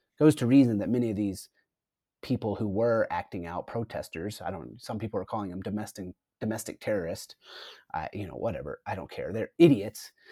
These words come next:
Um, there, there, a lot of 'em are, are faux tough guys anyway who, you know, don't have, um, a lot of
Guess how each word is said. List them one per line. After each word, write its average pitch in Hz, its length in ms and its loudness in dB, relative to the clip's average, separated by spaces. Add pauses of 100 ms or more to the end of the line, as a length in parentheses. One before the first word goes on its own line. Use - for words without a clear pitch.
(240)
Um, 113 360 2 (460)
there, 160 240 12
there, 156 160 8
a 139 60 10
lot 165 180 10
of 170 80 10
'em 120 120 4
are, 113 240 4
are - 140 -2
faux 139 600 4
tough 131 220 0
guys 117 280 2
anyway 98 520 2
who, 104 280 0 (260)
you 107 100 -4
know, 92 300 -2 (380)
don't 117 260 2 (300)
have, 101 520 0 (640)
um, 95 340 -2
a 90 60 0
lot 110 240 0
of 92 200 -6